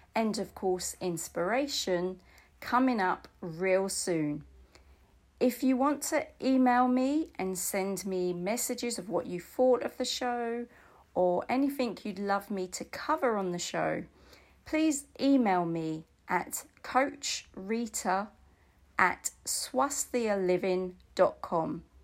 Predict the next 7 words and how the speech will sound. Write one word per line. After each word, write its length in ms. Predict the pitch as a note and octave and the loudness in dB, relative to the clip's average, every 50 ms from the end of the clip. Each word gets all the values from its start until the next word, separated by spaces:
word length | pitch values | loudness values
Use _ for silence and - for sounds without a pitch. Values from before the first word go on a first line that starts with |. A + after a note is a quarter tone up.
| - _ _ _ _ _ - | -20 _ _ _ _ _ -10
Swasthia 680 | - - G#3 G3+ G#3 G#3 - - - G3+ G3 G3 G3 | -6 0 2 2 2 2 -2 -4 -2 -2 0 0 0
Living 440 | G3 G#3 G#3 A3+ G3+ F#3+ F#3+ F#3+ - - | 0 0 -2 -2 -2 -2 -2 -4 -6 -4
is 460 | - F#3+ F#3 F3+ F3+ F3+ F3 - - - _ - | 0 2 4 4 4 4 2 -2 -4 -6 _ 0
S 340 | G#3+ A#3 A#3+ - - - - | 0 0 2 0 -2 -4 0
W 560 | - A#3 G#3+ G#3+ - G3+ F#3+ F#3+ F#3+ F#3 - - - | 2 2 2 2 0 -4 -4 -4 -4 -6 -6 -6 -4
A 300 | E3+ F3 E3+ E3+ - - - A#3+ | -2 -2 -2 -2 -4 -4 0 2
S 560 | B3+ C4+ C4+ C4+ - - - - - - | 2 2 2 0 -4 -6 -6 -6 -8 -8